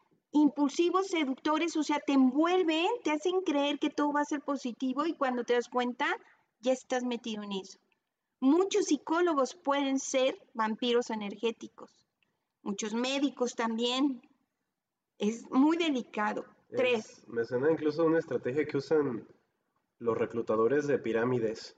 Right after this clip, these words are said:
Speaker 1: Claro.
Speaker 2: O sea, te seducen y ya que estás metido, ahora sí ya se pasan de lanza y, porque alguien que es demasiado como así,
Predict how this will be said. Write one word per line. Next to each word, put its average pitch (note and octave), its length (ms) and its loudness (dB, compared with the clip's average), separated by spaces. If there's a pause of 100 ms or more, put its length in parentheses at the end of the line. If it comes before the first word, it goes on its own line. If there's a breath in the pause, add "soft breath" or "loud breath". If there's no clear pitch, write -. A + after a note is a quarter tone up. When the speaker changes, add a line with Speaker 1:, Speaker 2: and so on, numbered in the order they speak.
Speaker 1:
Claro. A3 560 -4
Speaker 2:
O G#4+ 40 -4
sea, A2+ 180 -4
te A#2 140 -4
seducen C3 720 0 (480 soft breath)
y A#2 80 -12
ya A2+ 120 2
que - 80 -10
estás C3 240 -4
metido, C#3+ 540 0
ahora A#2+ 240 0
sí A#2+ 220 -6
ya A#2+ 180 0
se A#2+ 140 -6
pasan A#2+ 300 -2
de G#2+ 100 -4
lanza G#2+ 520 -6
y, F2 220 -16 (540)
porque G#2+ 480 -2 (320)
alguien D#3 260 2
que D#3+ 120 0
es D3 100 2
demasiado D#3 500 0
como A#2 220 -2
así, C3+ 440 -2